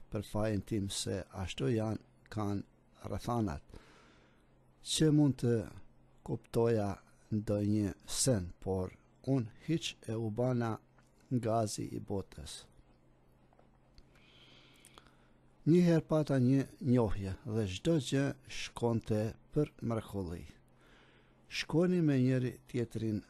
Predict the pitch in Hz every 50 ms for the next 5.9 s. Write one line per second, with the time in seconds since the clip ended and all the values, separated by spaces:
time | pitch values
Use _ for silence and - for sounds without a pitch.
0 | - 98 - - _ _ _ _ _ _ _ - - - - 147 147 127 110 104
1 | 95 92 90 90 - - _ _ _ _ _ - 113 120 127 127 - - 110 107
2 | 110 98 - - 101 95 110 123 131 135 131 131 120 - - _ - 107 107 107
3 | 113 117 107 - - 110 98 98 - _ - - - - 101 101 110 127 131 123
4 | 117 - - - _ _ _ - - - - - - - - - _ _ _ _
5 | - - - - 113 - - 123 120 120 113 - - - 110 107 101 -